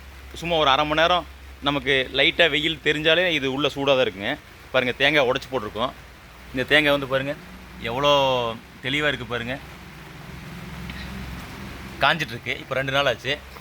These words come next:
இதே நீங்க வெளியே போட்டீங்கன்னா நமக்கு இதெல்லாம் மழையில நனைஞ்சுன்னா கண்டிப்பா கெட்டுரும். அந்த மாதிரி மழையில நனைஞ்ச தேங்காய் யூஸ் பண்ணோம்னா நமக்கு தேங்காய் எண்ணெய், நல்ல தரமான தேங்காய் எண்ணெயே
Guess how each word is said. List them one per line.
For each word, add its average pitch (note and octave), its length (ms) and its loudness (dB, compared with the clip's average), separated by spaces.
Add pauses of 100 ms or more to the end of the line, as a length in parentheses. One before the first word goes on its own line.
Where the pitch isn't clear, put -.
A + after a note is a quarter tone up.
(220)
இதே E3+ 220 4
நீங்க F#3 200 0
வெளியே E3 220 4
போட்டீங்கன்னா E3 420 0
நமக்கு D3+ 260 -2
இதெல்லாம் D3+ 400 0
மழையில D3+ 240 4
நனைஞ்சுன்னா C3+ 260 -2
கண்டிப்பா C3+ 340 0
கெட்டுரும். B2+ 500 -2 (2250)
அந்த D#3+ 200 4
மாதிரி G3 240 4
மழையில F#3 280 4
நனைஞ்ச E3+ 220 0
தேங்காய் D#3+ 400 2
யூஸ் F3 200 -6
பண்ணோம்னா D#3 300 -4
நமக்கு C#3 240 0
தேங்காய் D3 200 4
எண்ணெய், C3+ 200 0
நல்ல C3+ 160 0
தரமான C3+ 400 0
தேங்காய் C3 340 2
எண்ணெயே B2 140 0